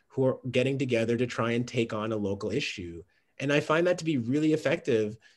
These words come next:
You know, the group that rallied around Charlene Grant in Vaughan, including vaca, was a very small but dedicated group of core people who got a lot of work done. And I think that that's an excellent model and, and can really work.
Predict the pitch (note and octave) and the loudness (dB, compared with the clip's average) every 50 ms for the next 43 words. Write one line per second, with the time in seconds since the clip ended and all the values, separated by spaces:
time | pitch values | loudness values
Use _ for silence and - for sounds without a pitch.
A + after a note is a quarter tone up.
0 | _ _ - B2+ B2+ C3 C3 C3 B2+ A#2+ - A#2+ A#2 B2+ C3 C3 C3 B2+ B2 B2 | _ _ -2 0 2 4 4 4 2 0 -2 -4 -2 0 2 4 4 4 2 2
1 | B2+ C3+ C3+ D3 D3+ D3+ - D3 C#3+ C#3 - A#2 B2+ B2 C3 C3+ C3 C3 C3 B2 | 0 0 0 0 0 2 2 2 2 2 0 -2 -2 0 0 0 0 0 0 0
2 | B2+ C3 C3 - - B2+ B2 B2+ B2+ B2 B2 A#2+ B2 B2 B2 B2 - - A#2 A#2 | 0 -2 -2 -2 -2 0 0 0 0 0 -2 0 0 0 0 -2 -2 -4 -4 -4
3 | A#2 A2 G#2+ A2 A2 A2 A#2 B2 A#2 G#2+ G#2 - A2+ A#2 A#2 A#2 - - B2+ C3+ | -4 -4 -6 -6 -6 -4 -4 -4 -4 -4 -6 -6 -6 -6 -6 -6 -4 -2 -2 0
4 | C3+ B2+ B2 B2 A#2 G#2+ A2+ G#2+ B2 C#3+ - A#2 G2+ G2 G2 G#2 - _ _ _ | 0 0 0 -2 -2 -2 -2 -2 -2 -2 -4 -4 -4 -4 -6 -8 -12 _ _ _
5 | _ _ _ _ _ - B2+ C3 B2+ C3+ B2 A2 G#2 A#2 A#2+ B2 B2+ C3+ D3 D3 | _ _ _ _ _ -2 0 2 2 2 2 2 2 4 4 6 6 4 4 4
6 | - - - - B2+ A#2+ A2 A2 A#2+ C3 A#2 A2+ G2 F#2+ F#2+ - - G#2+ A2 A#2 | 2 2 0 0 0 0 0 2 2 2 0 -2 -2 -4 -8 -6 -4 -2 0 0
7 | B2 B2 - - - D3 C3+ C#3 C#3 D3 D3 D3+ D3+ E3 - _ _ _ - A2 | 0 -2 -2 -4 -4 -2 0 2 2 2 2 2 0 -6 -14 _ _ _ -14 -6
8 | G#2+ A2+ A2+ A2+ A2+ A2+ - - A2 G#2+ G2 - - - - A2+ A2 A2+ A#2+ B2 | -2 0 2 2 2 0 -2 -6 -6 -6 -6 -10 -12 -6 -4 -2 0 0 0 -2
9 | B2 - - B2 A#2+ A#2+ - G2+ G2 G2 G#2 A2 G#2 G#2 G#2 G2+ G2 F#2+ F#2+ F#2+ | -4 -4 -4 -4 -4 -2 -4 -4 -4 -4 -4 -6 -6 -6 -6 -6 -4 -6 -6 -8
10 | F#2 F#2+ G2+ G#2+ A#2 C3+ D3 C3+ B2+ A2 A#2+ E3 - - A#2 F#2+ D#2 B1+ - - | -8 -8 -6 -4 -2 -2 -4 -4 -4 -4 -4 -4 -4 -6 -10 -10 -10 -12 -16 -18
11 | - _ _ _ _ _ _ _ - B2+ C3 C3 B2 C3+ D3 D3 D#3+ D3+ B2+ C3+ | -20 _ _ _ _ _ _ _ -4 -2 0 0 0 0 0 0 0 2 4 2
12 | C#3 - - C#3+ - - - B2 B2+ - - - D#3 D#3 C3+ A#2 B2 B2 C3 D#3 | 2 2 0 -4 -4 -4 -6 -6 -4 -4 -4 -2 -2 -2 -2 -2 -4 -2 0 0
13 | E3+ D#3+ C3+ A2+ - - A#2+ A#2+ A#2 G#2+ - A#2 A#2 B2 B2 - B2 B2+ A2+ G#2 | 2 2 2 0 -2 -4 -4 -4 -4 -6 -6 -6 -4 -4 -4 -2 -2 -4 -2 -2
14 | G2 A#2 A#2+ B2 B2+ B2+ A#2+ G#2 G2 G2+ G#2 G#2+ B2+ F#3 G3+ - _ _ - | -2 -2 0 0 0 0 0 -2 -4 -4 -2 0 0 -2 -2 -6 _ _ -20